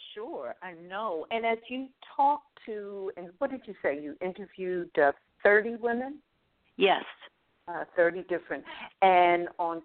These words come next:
Speaker 1: career strategies, and I'm sure they talked about leadership and all of that. Di-, was there a, this is the, uh, most common, you know, career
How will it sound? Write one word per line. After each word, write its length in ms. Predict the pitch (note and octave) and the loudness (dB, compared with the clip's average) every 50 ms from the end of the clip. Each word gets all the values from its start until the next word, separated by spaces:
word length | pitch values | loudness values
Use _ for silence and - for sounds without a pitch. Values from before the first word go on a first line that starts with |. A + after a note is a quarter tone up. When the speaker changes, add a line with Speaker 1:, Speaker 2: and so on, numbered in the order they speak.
| - - - | -12 -16 -16
Speaker 1:
career 400 | F#3+ E3 D#3 E3+ F3 F3 F#3 F3+ F3+ _ | -16 -14 -10 -6 -4 -4 -4 -6 -8 _
strategies, 640 | _ - D3+ D3 D#3 D#3+ D#3+ E3 D#3+ - - D#3 D#3+ D#3 | _ 0 2 2 2 2 0 -2 -8 -10 -10 -12 -12 -10
and 100 | - C#3+ | -8 -8
I'm 160 | C#3 C3+ D3 D3+ - - | -8 -8 -10 -12 -10 -6
sure 300 | D#3+ D3+ D#3 D#3+ D#3+ D#3 D#3 D#3 _ - | -2 0 2 2 0 0 -4 -8 _ -6
they 100 | D#3 D#3 - - | -6 -6 -6 -4
talked 240 | - C#3 - _ - | -4 -4 -4 _ -8
about 240 | C3+ - C3 B2 - _ E3 | -6 -4 -4 -4 -4 _ -4
leadership 840 | F#3 G3+ G#3 G3 G#3 G3+ - - - - F#3 F3+ F3 F3 F3 F3 - - | -2 -2 0 2 0 0 0 -2 -4 0 2 4 6 6 6 4 4 -2
and 180 | - A#2+ B2+ A#2+ _ - | -14 -14 -14 -12 _ 4
all 260 | - E3+ F3 F3+ F3+ F3+ | 6 8 8 8 6 2
of 80 | F3 _ | -2 _
that. 180 | - E3+ D#3+ D3+ - - - - - - - - _ _ _ _ _ - | 2 2 2 2 0 -6 -18 -16 -16 -16 -16 -18 _ _ _ _ _ -6
Di-, 100 | A#4 A4+ - _ _ _ _ _ _ _ - | -6 -6 -6 _ _ _ _ _ _ _ -6
was 240 | G3+ G3+ A#3+ A#3+ A3+ A#3 - - | 0 2 2 2 2 0 -4 -2
there 320 | B3 A#3+ A3+ A3+ A3+ A3 G3+ | 0 2 2 2 0 -2 -4
a, 280 | E3+ E3 D#3+ D#3 D#3 - _ _ _ _ _ _ _ _ _ _ _ _ _ _ _ _ _ _ _ C4 _ _ | -4 -4 -4 -6 -8 -10 _ _ _ _ _ _ _ _ _ _ _ _ _ _ _ _ _ _ _ _ _ _
this 140 | - G#3+ G#3+ G#3+ _ - | -4 -4 -4 -4 _ -14
is 140 | F#3+ D#3+ - _ _ D#3 | -14 -14 -14 _ _ -8
the, 220 | D#3 D3+ C#3+ C3+ _ _ _ _ _ _ _ _ _ _ _ _ _ _ _ _ _ _ _ _ - | -6 -6 -6 -8 _ _ _ _ _ _ _ _ _ _ _ _ _ _ _ _ _ _ _ _ -14
uh, 240 | D3 D3 C3 B2 A2+ - A#2+ C3 _ _ _ _ _ _ - | -12 -10 -10 -12 -12 -14 -16 -20 _ _ _ _ _ _ -16
most 360 | D#3 D#3 E3 E3 D#3+ D#3 D#3+ - _ _ _ - - - - | -10 -6 -2 -2 -2 -2 -4 -10 _ _ _ -8 -8 -2 2
common, 580 | F3+ F3+ F3 F3 F3 F3 E3+ E3+ E3+ E3+ E3+ E3+ - _ - - - - - - - - - - - _ - | 4 6 6 6 4 2 -2 -6 -8 -8 -10 -14 -16 _ -20 -20 -20 -20 -20 -20 -20 -20 -20 -20 -20 _ -14
you 120 | D#3 D#3 | -12 -10
know, 240 | C#3 B2+ A#2 F#2 F#2 - - - - _ _ _ _ - - - | -10 -10 -10 -12 -14 -18 -20 -20 -20 _ _ _ _ -4 -2 -2
career 380 | F#3 E3+ D#3+ E3+ E3+ F3 F3 | 0 0 4 6 6 6 6